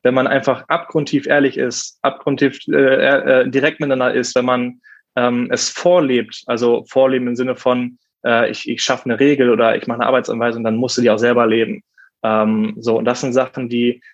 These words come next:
die haben den höchsten Stellenwert. Und deswegen glaube ich auch sehr, sehr stark dran, dass, ähm, gerade, also wenn du eine Kultur hast, in der es auch keine Rolle spielt, ob du jung oder alt bist. Also, äh, ich bin der Meinung, jung kann von alt lernen, alt muss von, oder alt muss von jung lernen und jung muss von alt lernen. Das gehört heutzutage mit dazu. Ich kenne auch,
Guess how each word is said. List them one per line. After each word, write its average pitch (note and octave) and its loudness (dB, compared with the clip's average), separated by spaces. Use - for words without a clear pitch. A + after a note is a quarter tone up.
die D3+ -8
haben D3 -2
den C#3 0
höchsten C#3 2
Stellenwert. B2 0
Und - -2
deswegen C#3 0
glaube C#3+ 4
ich D3 -2
auch C3+ 0
sehr, C#3 0
sehr C#3+ 0
stark C3+ -2
dran, C#3 -2
dass, B2+ -4
ähm, B2 -2
gerade, C#3 2
also B2 -2
wenn C3 -2
du C3+ -4
eine B2+ -6
Kultur D3+ 0
hast, C#3+ 0
in B2 -2
der C3 2
es B2+ -8
auch - -4
keine C3 -4
Rolle C#3+ 4
spielt, B2+ -2
ob A#2+ -2
du A2+ -6
jung C3+ 0
oder B2 2
alt C#3 2
bist. B2 0
Also, A#2 2
äh, A2+ -4
ich - -14
bin B2 -2
der B2 2
Meinung, B2+ 2
jung C#3 0
kann B2+ -6
von - -2
alt C#3 2
lernen, B2+ 2
alt B2 0
muss B2+ -10
von, B2+ -2
oder A#2 0
alt C3+ 0
muss C#3+ -2
von B2+ -2
jung D#3 0
lernen D3+ 2
und B2+ -6
jung C#3+ 0
muss C3+ -6
von B2 -6
alt D3 2
lernen. C3+ 0
Das - -12
gehört C3 0
heutzutage B2+ -2
mit B2 -6
dazu. D3+ 0
Ich C#3+ 0
kenne C3 0
auch, B2 0